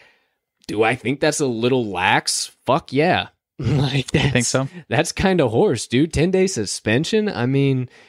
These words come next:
Speaker 1: now are we talking ten starting days, or are we just talking
Speaker 2: I think it's about
Speaker 1: ten
Speaker 2: ten
Speaker 1: game days?
Speaker 2: days.
Speaker 1: Ten
Speaker 2: Ten,
Speaker 1: game days.
Speaker 2: ten
Speaker 1: I mean,
Speaker 2: game
Speaker 1: that's,
Speaker 2: days.
Speaker 1: like, so what? So he misses
Speaker 2: A
Speaker 1: one
Speaker 2: start or
Speaker 1: start,
Speaker 2: two.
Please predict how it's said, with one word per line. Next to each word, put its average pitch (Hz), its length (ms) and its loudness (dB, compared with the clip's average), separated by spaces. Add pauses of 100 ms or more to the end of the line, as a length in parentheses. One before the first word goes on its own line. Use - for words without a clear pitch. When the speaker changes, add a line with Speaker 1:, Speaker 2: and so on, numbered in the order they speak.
Speaker 1:
now 123 220 4
are 123 60 4
we 123 120 2
talking 123 380 0
ten 123 260 -2
starting 143 460 0
days, 190 240 2
or 135 60 2
are - 20 0
we 113 120 -2
just 131 240 -6 (120)
talking 123 540 -6
Speaker 2:
I 123 60 -2
think 113 160 0
it's 92 100 -8
about - 140 -2
Speaker 1:
ten - 140 2
Speaker 2:
ten 113 120 2
Speaker 1:
game 175 140 2
days? 127 240 2
Speaker 2:
days. - 300 -2
Speaker 1:
Ten 120 180 0
Speaker 2:
Ten, 120 80 2
Speaker 1:
game 151 280 2
days. 107 140 2
Speaker 2:
ten 110 100 2
Speaker 1:
I 113 60 2
mean, 123 160 2
Speaker 2:
game 156 100 2
Speaker 1:
that's, 120 220 -2
Speaker 2:
days. - 60 -20
Speaker 1:
like, 135 200 -2
so - 320 0
what? 151 400 2
So 143 160 2
he 135 80 2
misses 135 600 0
Speaker 2:
A - 40 -20 (400)
Speaker 1:
one 135 140 4
Speaker 2:
start 117 160 2
or - 20 -2
Speaker 1:
start, 147 260 2
Speaker 2:
two. 123 100 -2